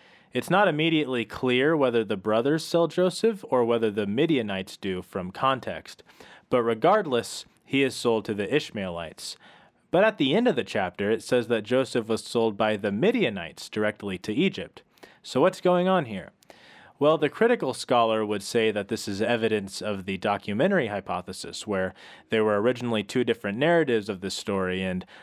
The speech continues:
a final redactor just kind of sloppily merged the two together without much care for contradiction. However,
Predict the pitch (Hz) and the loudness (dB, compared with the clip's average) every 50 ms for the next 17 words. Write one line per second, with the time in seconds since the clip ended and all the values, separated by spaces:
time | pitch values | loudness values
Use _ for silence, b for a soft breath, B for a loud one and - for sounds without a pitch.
0 | B B 110 98 - - 117 120 120 117 110 110 107 101 117 117 117 117 - - | B B -8 -4 0 0 0 2 2 0 0 0 0 2 2 2 2 2 0 -4
1 | 104 92 92 95 - - - 104 101 98 92 90 - - - - 107 107 107 110 | -6 -4 -4 -8 -8 -4 -4 -2 -2 -2 -4 -6 -8 -12 -8 -2 0 2 2 2
2 | - 113 107 101 98 98 101 101 104 104 101 98 - - 98 92 - - 98 92 | 0 -2 -2 -2 -2 0 0 0 0 0 -2 -4 -6 -8 -8 -8 -6 -4 -4 -4
3 | 95 90 120 131 139 127 113 104 104 98 - 104 98 92 101 98 95 - - - | -2 0 2 2 2 2 0 -2 -2 -2 0 -2 0 0 -2 -4 -4 -4 -6 -6
4 | - 104 95 90 87 - - 87 - - 95 90 90 - 92 90 135 156 156 - | -4 -2 -2 -2 -4 -6 -10 -10 -8 -6 -6 -6 -6 -6 -2 0 0 0 0 -4
5 | - 85 80 - - _ _ B B B B B B B B B B B B B | -16 -16 -16 -18 -20 _ _ B B B B B B B B B B B B B
6 | - - 196 226 247 202 220 208 190 160 | 2 4 4 4 6 4 4 2 2 2